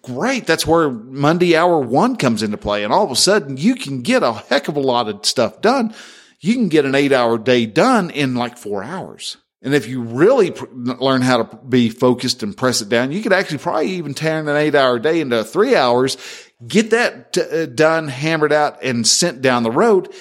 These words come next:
And then you got the rest of the day to do whatever you want. And you're going, "Whoa, that's possible?" Yeah. You work it on your own allows you to be, allows for things to be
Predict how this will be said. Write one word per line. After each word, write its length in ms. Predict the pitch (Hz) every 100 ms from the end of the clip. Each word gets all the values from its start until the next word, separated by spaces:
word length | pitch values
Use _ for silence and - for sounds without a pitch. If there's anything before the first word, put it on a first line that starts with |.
| - -
And 240 | 147 139 165
then 140 | 180
you 100 | 220
got 160 | 247 156
the 80 |
rest 240 | 135 127 -
of 100 | 110
the 60 |
day 140 | 110 92
to 60 | - -
do 220 | 120 120 117
whatever 320 | 110 101 98
you 100 | 98
want. 460 | 147 202 76 - - _ _ _
And 120 | 107
you're 160 | 123 127
going, 400 | 127 120 101 107
"Whoa, 680 | 131 156 160 151 120 90 - _ _
that's 160 | - 127
possible?" 420 | - 143 165 165
Yeah. 360 | 139 127 151 87 - _ - - -
You 140 | 131
work 240 | 202 208 202
it 80 | 170
on 140 | 160
your 200 | 143 151
own 360 | 156 143 127 120 _ _ _ _
allows 440 | 117 127 127 120
you 80 | 117
to 60 | 107
be, 240 | 95 117 113 -
allows 340 | 120 131 131
for 140 | 123 117
things 360 | 120 117 107 -
to 120 | 107
be 380 | 113 107 98